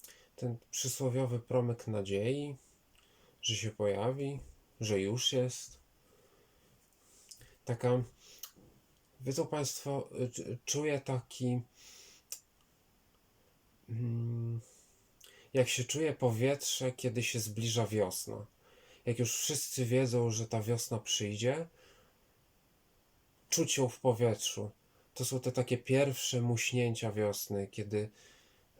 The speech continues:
em, no tak, kiedy to się wszystko tak odradza i my się czujemy lepiej, lżejsi. Ale ten wiatr, to powietrze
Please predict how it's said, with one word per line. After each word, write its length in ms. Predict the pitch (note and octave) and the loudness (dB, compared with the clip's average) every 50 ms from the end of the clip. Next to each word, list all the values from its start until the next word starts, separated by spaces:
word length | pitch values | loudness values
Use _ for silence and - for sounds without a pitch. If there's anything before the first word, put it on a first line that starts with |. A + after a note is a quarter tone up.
| - - | -14 -8
em, 1400 | A#2 G#2+ G#2+ G#2+ G#2+ G#2+ G#2+ G#2+ G#2+ A2 A2 A2 A2 A2 A2 A2 G#2+ G#2+ A2 A2 A2 A2 A2+ A2+ A#2+ B2 C3 C#3 - - - - | -6 -4 -2 -2 0 0 0 -2 -2 -4 -4 -4 -4 -4 -6 -6 -6 -6 -6 -6 -6 -6 -6 -6 -6 -8 -8 -10 -12 -14 -8 -4
no 140 | C3+ C#3+ C#3 | -2 -2 0
tak, 380 | - D3+ D3 C#3 C3+ C3 B2+ | 2 2 2 4 4 2 2
kiedy 360 | - - B2+ A2+ A#2+ A2+ A#2 A2+ | 2 0 0 0 0 0 -2 -4
to 120 | - A#2 | -4 -4
się 120 | - B2 | -4 -4
wszystko 340 | A2+ - - A2+ - - B2 | -4 -4 -6 -6 -6 -6 -6
tak 220 | - - A2 - A2+ | -6 -6 -6 -4 -4
odradza 560 | G2 G#2 A2 B2 C3 C3+ A#2 A#2+ A#2+ A2+ A2+ | -2 0 2 2 2 2 2 2 2 2 2
i 420 | - - A#2 A2+ G#2+ E2+ C#2 G#2 | 0 0 0 0 -2 -2 -2 -4
my 400 | G2+ E2 D#2+ D2+ F#2+ A#2+ B2+ B2 | -4 -4 -4 -4 0 2 2 2
się 140 | A#2+ B2 A#2 | 0 -2 -4
czujemy 360 | - - A#2 A2 A2 G#2+ G#2+ | -4 -4 -2 0 0 2 2
lepiej, 460 | G#2+ G#2+ A2+ A#2 - - G2+ G2 F#2+ | 2 2 2 0 -2 -4 -4 -4 -2
lżejsi. 800 | F#2 G2 G2 G2 G#2+ A#2 A2+ A2 A2 A2 - - - G2 G2 - - - - - - - - _ _ _ _ _ _ _ _ _ _ _ _ _ _ - - - | -2 -2 -2 2 4 4 4 4 4 0 -2 -4 -6 -8 -10 -12 -16 -20 -20 -20 -20 -20 -20 _ _ _ _ _ _ _ _ _ _ _ _ _ _ -20 -8 0
Ale 200 | - A#2+ A#2+ A#2 | 2 4 4 4
ten 260 | - B2 B2 B2 A#2+ | 4 4 4 4 4
wiatr, 520 | A2 A#2 A#2 G#2+ G2 F#2+ - - - - - | 4 4 4 4 4 2 -2 -6 -10 -8 -6
to 100 | A#2 A2 | -6 -2
powietrze 800 | - A#2 G#2+ G#2 A2+ A2 G#2 G2+ - - - - F#2+ F2 - | -2 -2 -2 0 0 0 0 0 -2 -4 -6 -4 -6 -6 -8